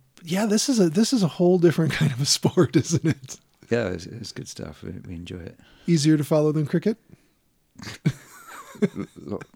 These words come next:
Speaker 2: well, I, I, I don't watch cricket, so I can't really compare. But, um,
Speaker 1: <laughs>
Speaker 2: yeah, it's, it's quite, quite obvious who's a, y-,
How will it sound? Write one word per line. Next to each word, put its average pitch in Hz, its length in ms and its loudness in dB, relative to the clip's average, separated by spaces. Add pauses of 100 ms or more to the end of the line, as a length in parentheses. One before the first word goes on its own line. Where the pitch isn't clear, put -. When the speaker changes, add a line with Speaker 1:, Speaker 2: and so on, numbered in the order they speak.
(220)
Speaker 2:
well, 67 260 -8 (480)
I, - 340 -2 (100)
I, 104 180 2 (100)
I 101 60 2
don't 110 200 4
watch 98 240 -2
cricket, - 360 -8
so 82 300 -2
I 82 40 -6
can't - 300 -10
really 82 300 -10
compare. 92 440 -4
But, 110 300 -6
um, 92 380 -6 (200)
Speaker 1:
<laughs> - 180 -20
Speaker 2:
yeah, - 1200 -4
it's, 131 240 4
it's 175 140 -8
quite, 127 360 0
quite 101 200 2
obvious 87 320 -2
who's 80 220 -8
a, 78 240 -6 (1120)
y-, - 120 -14